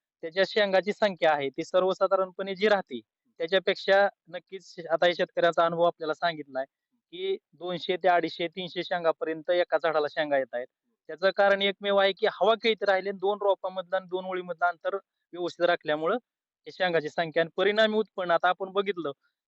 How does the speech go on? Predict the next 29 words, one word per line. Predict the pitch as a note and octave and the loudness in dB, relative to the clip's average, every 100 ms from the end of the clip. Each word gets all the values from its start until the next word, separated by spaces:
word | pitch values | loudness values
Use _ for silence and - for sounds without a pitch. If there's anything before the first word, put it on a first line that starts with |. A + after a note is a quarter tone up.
| - | -20
की | |
सरासरी | D#3+ F3 G3 F3+ G#3 G#3+ A3 G3+ _ _ | -8 0 2 2 2 2 0 -2 _ _
सर्वसाधारण | _ F#3+ G3 F#3+ G3+ G3 | _ -2 0 4 4 4
शेतकऱ्याच्या | G#3+ - F#3 F3+ F#3+ | 0 -2 0 2 0
आपण | F3+ F3+ | -2 -4
शेतावर | G3 F#3 F3+ | -6 -4 -4
जर | E3+ E3+ | -4 -6
गेलो, | E3 C#3 A#2+ _ _ _ | -8 -10 -14 _ _ _
तर | D#3 | -20
सात | - F3+ F#3 F#3 | -6 0 2 2
आठ | F#3+ - | 0 0
क्विंटल | G3 F3+ F3+ F3+ F3 _ _ - | -8 -2 2 2 0 _ _ -14
किंवा | E3+ F#3+ F#3+ - _ _ _ _ _ _ | 0 4 4 2 _ _ _ _ _ _
जरा | D#3+ G3 | -4 -2
थोडंसं | G3+ G3 F3+ | 0 0 0
प्रॅक्टिसेस | F#3+ G3 - - F3+ | 0 -2 -4 -8 -8
केले, | - F#3 F3+ | -2 0 2
तर | E3+ | 2
रेग्युलर | F#3 F#3 G3+ G3 | 2 2 0 2
पद्धतीमध्ये | G#3 F#3 F#3 F#3 F#3 | 0 -2 -4 -6 -6
दहा | E3+ F#3+ | -4 -6
क्विंटलपेक्षा | A3+ G3+ G3 G3 - F3+ | -6 -12 -12 -16 -18 -8
जास्त | F#3 _ | -8 _
उत्पन्न | E3 E3 E3+ | _ -20 -12
निघत | E3+ D#3+ C3+ | -4 -2 -2
नाही. | B2+ A2 _ _ E3 | -6 -12 _ _ -14
परंतु | F3 G3 | -2 0
आपण | F#3 G3+ F3 | 0 -4 -2
टोकन | A3+ G#3 G#3 D3 | -2 2 0 0